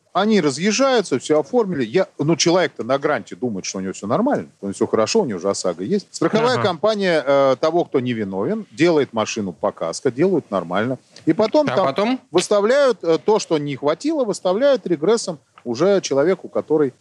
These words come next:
Speaker 1: м, э,
Speaker 2: На гранте.
Speaker 1: виноват, да, на гранте. А там может получиться, что и получится где-то тысяч на двести, на триста больше. А в суд, суд однозначно встает на сторону страховой. Потому что те же деньги сделали, те свои обязательства выполнили, а человек не сделал. И че делать?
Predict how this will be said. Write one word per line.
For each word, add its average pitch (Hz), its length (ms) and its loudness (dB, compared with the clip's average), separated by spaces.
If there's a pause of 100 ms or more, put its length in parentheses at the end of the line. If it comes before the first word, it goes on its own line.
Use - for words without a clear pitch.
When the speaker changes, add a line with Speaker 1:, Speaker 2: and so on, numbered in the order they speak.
Speaker 1:
м, 113 260 -8
э, 95 840 2
Speaker 2:
На 202 160 0
гранте. 131 360 -4
Speaker 1:
виноват, 123 520 2
да, 117 120 2
на 131 140 -2
гранте. 107 400 -2
А - 60 0
там 269 160 0
может 269 240 0
получиться, 247 440 0
что 180 300 2
и 160 60 4
получится 180 500 -2
где-то 131 280 -2
тысяч - 400 -6
на 127 100 0
двести, 139 340 -2
на 95 140 -4
триста 139 340 -12
больше. 90 280 -6 (120)
А 139 160 2
в 131 60 -8
суд, 254 240 2 (400)
суд - 360 0
однозначно 185 760 0
встает 175 440 0
на 147 140 0
сторону 160 380 -2
страховой. 76 640 -14 (160)
Потому 156 180 0
что - 100 -6
те 160 120 2
же 107 100 -4
деньги 104 320 -6
сделали, 156 380 0
те 127 140 -4
свои 113 200 2
обязательства 104 500 -2
выполнили, 107 500 -2 (320)
а 113 100 2
человек 160 340 0
не 135 120 -2
сделал. 95 340 -6
И 117 40 -6
че 208 200 2
делать? 98 340 -2